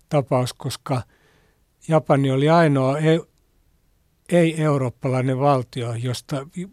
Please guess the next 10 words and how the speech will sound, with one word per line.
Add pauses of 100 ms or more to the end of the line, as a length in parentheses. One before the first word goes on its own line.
(260)
joka
oli
vaarassa,
se
oli
alun
perin
vaarassa
muuttua
si-,